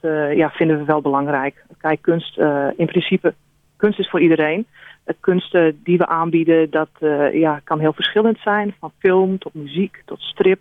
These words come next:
tot, eh, ja, video-installaties die wat lastiger zijn soms. Maar, eh, ja, we willen graag een instelling zijn waar mensen zich welkom voelen en waar ze binnen kunnen lopen.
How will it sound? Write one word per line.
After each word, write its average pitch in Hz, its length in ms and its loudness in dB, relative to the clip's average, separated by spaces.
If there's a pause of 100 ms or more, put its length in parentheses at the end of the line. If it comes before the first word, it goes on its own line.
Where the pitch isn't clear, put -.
(140)
tot, 139 200 -10 (100)
eh, 147 100 -10 (680)
ja, 156 260 -2 (540)
video-installaties 185 840 -4
die 175 100 -6
wat 156 140 -4
lastiger 170 460 0
zijn 214 220 2
soms. 233 440 -2 (500)
Maar, 180 280 0
eh, 170 460 2
ja, 175 340 0
we 160 120 -10
willen 160 220 2
graag 156 340 -4
een 151 220 -10
instelling 160 400 -4
zijn 160 180 -2
waar 160 140 2
mensen 165 300 0
zich 175 140 0
welkom 185 400 0
voelen 196 280 -2
en 170 60 0
waar 160 140 2
ze 156 100 0
binnen 165 200 2
kunnen 220 200 4
lopen. 147 280 0